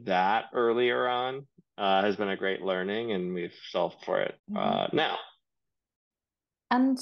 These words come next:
Speaker 2: to finish up this part of our conversation, Rami, what are you yet to accomplish?
Speaker 1: Uh,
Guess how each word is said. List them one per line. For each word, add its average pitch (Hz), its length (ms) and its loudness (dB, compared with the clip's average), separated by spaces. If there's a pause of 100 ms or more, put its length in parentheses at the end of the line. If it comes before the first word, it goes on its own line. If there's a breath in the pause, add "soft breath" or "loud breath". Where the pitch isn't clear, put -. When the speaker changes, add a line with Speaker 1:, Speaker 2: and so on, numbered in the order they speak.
Speaker 2:
to 247 540 4
finish 294 460 -2
up - 280 -2
this 277 340 4
part 156 440 0 (400)
of 175 340 2 (220)
our 180 220 2
conversation, 170 1080 -6 (300)
Rami, 262 340 4
what 220 320 2
are 339 120 2
you 285 300 4
yet 208 360 2
to 170 100 -8
accomplish? - 800 -10 (1300)
Speaker 1:
Uh, 101 760 4